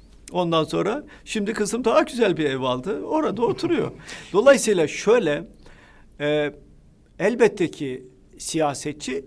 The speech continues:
eleştiriden ders almalı. Burada hiçbir, e, şeyim yok, e, tereddüm yok. İki, e, eleştiri haklıysa gereğini de yapmalı. Ama haksız yere eleştiri, o doğru değil.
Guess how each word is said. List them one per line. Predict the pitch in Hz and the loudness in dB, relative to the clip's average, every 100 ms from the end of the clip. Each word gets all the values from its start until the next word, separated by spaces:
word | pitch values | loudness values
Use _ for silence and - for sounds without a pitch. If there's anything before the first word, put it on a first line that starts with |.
| - | -4
eleştiriden | 151 160 - 147 143 135 208 160 | -2 -2 -4 -6 -6 -4 -4 -2
ders | 170 - | -2 -2
almalı. | 147 123 120 120 117 - - - _ - _ _ - - | -6 -6 -8 -10 -14 -18 -20 -20 _ -20 _ _ -20 -10
Burada | 156 143 | -6 -4
hiçbir, | 139 175 - 202 156 - | -6 -8 -6 -4 -4 -6
e, | 147 131 127 | -6 -4 -4
şeyim | 156 165 175 | -2 0 0
yok, | 135 117 - 135 | -2 -4 -10 -12
e, | 139 | -2
tereddüm | 190 175 - 180 143 | 0 0 -2 -4 -2
yok. | 123 - - - - | -4 -10 -20 -20 -12
İki, | - - 254 311 - - - - - - | -10 -2 -2 -2 -6 -20 -20 -20 -16 -2
e, | 156 156 151 - - - | 0 2 0 -2 -12 -4
eleştiri | 165 196 190 233 233 | 2 2 0 0 0
haklıysa | - 190 190 311 294 - 214 247 - - 131 | 4 2 2 2 2 2 0 0 -6 -18 -6
gereğini | 156 170 170 185 170 | 0 4 4 4 2
de | 135 | 0
yapmalı. | 127 117 127 131 196 302 - - - - - | -4 -8 -10 -6 -6 -8 -14 -20 -20 -20 -6
Ama | 190 185 | 0 2
haksız | 233 - 302 247 | 0 -2 -6 0
yere | 233 190 | 2 2
eleştiri, | 151 185 196 - 196 226 | 0 0 -2 -2 -4 -4
o | 220 196 | -2 -2
doğru | 170 156 123 | 0 -2 -4
değil. | 123 113 | -12 -16